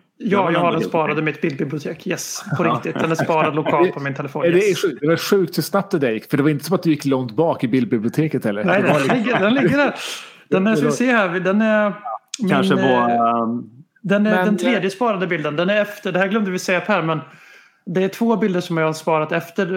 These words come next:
Speaker 1: den. Och det är ju
Speaker 3: Ja.
Speaker 1: när du och jag blir omnämnda i Aftenposten i Norge. När vi
Speaker 3: Just det.
Speaker 1: ondgjorde oss över att, eh, Inge, att, eh, den här,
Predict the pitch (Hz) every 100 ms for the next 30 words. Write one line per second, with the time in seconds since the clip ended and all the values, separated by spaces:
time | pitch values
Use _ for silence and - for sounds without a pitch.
0 | 180 170 139 127 139 160 - 185 185 170
1 | 160 165 151 180 175 170 165 190 175 175
2 | 170 151 151 151 139 190 - - 160 143
3 | 170 - 240 254 240 190 185 165 151 294
4 | 294 - 165 - - - 180 170 170 165
5 | 170 196 180 156 175 170 190 175 151 156
6 | 151 180 165 151 180 160 160 160 156 160
7 | - 175 160 - - 190 - - _ 185
8 | 165 165 151